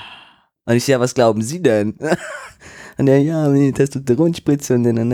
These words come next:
Ich so, "Ja, genau, genau." Und hat jetzt gewechselt, weil das mit dem Fahren eben einfacher ist. Und, und dann sagt er, "Ähm, haben Sie denn Ihre letzten Laborergebnisse?" Ich so, "Die habe ich Ihnen doch zugeschickt." "Ja, und haben, haben, und haben Sie die jetzt nicht mit?", sagt er dann zu mir. Ich so, "Nee, muss ich doch nicht.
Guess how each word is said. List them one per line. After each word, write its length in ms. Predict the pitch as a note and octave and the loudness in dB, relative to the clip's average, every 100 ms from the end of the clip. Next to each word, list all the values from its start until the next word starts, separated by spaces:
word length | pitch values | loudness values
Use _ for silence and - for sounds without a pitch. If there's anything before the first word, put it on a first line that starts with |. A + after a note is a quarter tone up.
| B2 | -2
Ich 160 | - | 0
so, 40 | D3+ | 2
"Ja, 140 | B2 | 2
genau, 480 | A2+ B2 A2+ F#2+ F#2+ - | 2 0 2 2 0 -2
genau." 260 | A2 G2+ | 0 2
Und 100 | F2+ | 0
hat 180 | G2+ - | -2 0
jetzt 240 | A2 - - | -2 -2 0
gewechselt, 400 | B2+ - B2+ G#2 | 0 0 -2 2
weil 100 | G#2 | 2
das 140 | G#2 | 0
mit 80 | - | -4
dem 80 | - | 0
Fahren 280 | D3+ D3 | 2 2
eben 200 | A#2+ G2 | 2 0
einfacher 560 | F2+ C3 C#3 - - C2+ | 0 0 -2 -4 -2 2
ist. 260 | G#2 A2+ - | 2 2 0
Und, 320 | G2+ F#2+ - - - - - - _ _ _ _ _ _ - | 0 0 -4 -14 -20 -18 -18 -20 _ _ _ _ _ _ -2
und 60 | |
dann 100 | A2 | 0
sagt 220 | G#2 A2 A2 | 0 0 0
er, 180 | G#2 - _ _ - | 0 -4 _ _ 0
"Ähm, 480 | A2+ A2+ A2 G#2 A2 | 2 4 4 2 0
haben 160 | B2 C3 | 0 2
Sie 80 | |
denn 120 | A2 F2+ | 2 4
Ihre 180 | G2+ | 2
letzten 480 | G2+ F#2+ - F#2+ F2 | 2 0 0 -2 0
Laborergebnisse?" 920 | E2 D2+ C2+ E2+ G#2 - C#3 - G3+ G3 _ _ _ _ _ _ _ _ | 0 -2 -4 -2 -4 -4 -4 -4 -6 -8 _ _ _ _ _ _ _ _
Ich 100 | - - | -10 -6
so, 80 | |
"Die 160 | F#2+ G2+ | -2 0
habe 140 | G2 F#2+ | 0 -2
ich 100 | - | -4
Ihnen 160 | F#2 | -4
doch 120 | E2+ - | -4 -6
zugeschickt." 640 | - D3+ D3 E2+ - - _ _ _ _ _ _ | -8 -8 -6 -10 -10 -20 _ _ _ _ _ _
"Ja, 200 | - A2 | 0 2
und 280 | F#2+ F2 G2+ | 2 2 2
haben, 320 | G#2+ G2 G2 - | 2 2 2 0
haben, 360 | F2+ F#2+ G2 F#2+ | 2 2 2 0
und 280 | - E2 G2 | -4 -2 0
haben 140 | G2 | 0
Sie 120 | G2+ | -2
die 100 | F#2+ | -2
jetzt 220 | G2 F2 - | -2 0 -4
nicht 180 | E2 | -2
mit?", 220 | G2 B2 - | 0 0 0
sagt 200 | C3+ C3 | -2 0
er 60 | |
dann 140 | C3 C#3 | 0 0
zu 140 | - | -2
mir. 200 | C3+ - | -2 -2
Ich 120 | - | 0
so, 80 | B2 | 2
"Nee, 160 | A#2+ A2 | 4 6
muss 200 | D3 G3 | 4 2
ich 120 | G3+ | 0
doch 160 | A2+ | 0
nicht. 260 | G#2 G#2 - | 0 -2 -6